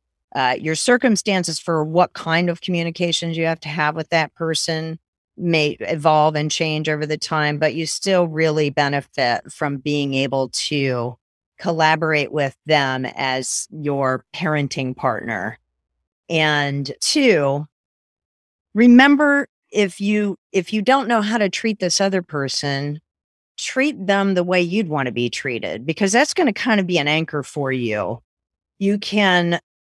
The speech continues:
always go back to that. If you're not sure what to say to someone, say it out loud to yourself, like, <laughs> offline from talking to them. And, you know,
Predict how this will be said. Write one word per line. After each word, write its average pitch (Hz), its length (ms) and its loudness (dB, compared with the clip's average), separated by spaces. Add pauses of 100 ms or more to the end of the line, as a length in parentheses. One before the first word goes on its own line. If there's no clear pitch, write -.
(140)
always 226 460 8
go 180 140 2
back 156 340 4
to 160 140 -4
that. 117 480 -2
If - 280 -8
you're 175 100 0
not 175 240 0
sure 160 420 -2
what 151 280 0
to 160 100 -4
say 160 300 0
to 147 100 -4
someone, 123 760 -2 (360)
say 269 260 4
it 285 60 4
out 247 200 4
loud 202 300 4
to - 120 -6
yourself, 165 580 2
like, 151 240 4
<laughs> 156 120 4
offline 180 560 2
from 156 160 -6
talking 165 440 0
to 147 80 0
them. 160 480 2
And, 143 300 -6 (420)
you 170 120 -4
know, 143 300 0